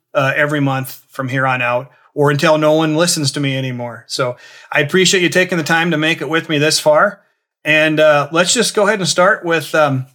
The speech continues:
one of the big topics that's out there right now, and that's the JetBlue Spirit merger. As you know, uh, Spirit was in play for a merger. Frontier Airlines and their parent company Indigo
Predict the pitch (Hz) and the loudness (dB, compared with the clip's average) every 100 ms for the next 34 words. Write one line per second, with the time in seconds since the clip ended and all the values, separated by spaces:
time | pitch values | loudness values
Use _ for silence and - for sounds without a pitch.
0 | - 165 190 170 139 185 185 160 170 185 | -8 -2 0 0 0 0 0 0 0 0
1 | 170 156 139 165 190 165 131 127 123 127 | -2 0 0 0 0 -2 -2 -4 -6 -6
2 | 127 131 _ _ _ 151 160 160 - 139 | -6 -8 _ _ _ -2 0 0 -2 -2
3 | 170 170 151 160 156 - - 151 151 147 | -2 -2 -4 -2 0 -2 -2 0 0 -2
4 | 135 143 156 143 123 113 _ _ _ - | -2 0 0 -2 -6 -8 _ _ _ 0
5 | 156 156 185 180 180 214 214 - 165 151 | 0 2 2 2 4 2 0 -2 0 2
6 | 147 - - 175 190 185 190 156 160 160 | 2 0 0 0 2 0 -6 -8 -2 2
7 | 156 147 - - 170 185 165 160 170 233 | 2 2 -2 0 0 0 0 0 2 -2
8 | - _ _ _ _ - 151 165 165 151 | -8 _ _ _ _ -6 0 2 2 2
9 | 147 147 165 190 214 202 - 170 175 185 | 2 2 2 2 0 -2 -6 -4 -2 -2
10 | 175 156 156 165 165 208 180 143 135 156 | -2 0 0 0 0 -2 -2 -4 -2 -2
11 | 160 - - 156 165 151 143 151 160 156 | -2 -6 -4 -4 -2 -2 -2 -2 -2 0
12 | 143 143 147 143 | 2 2 0 -6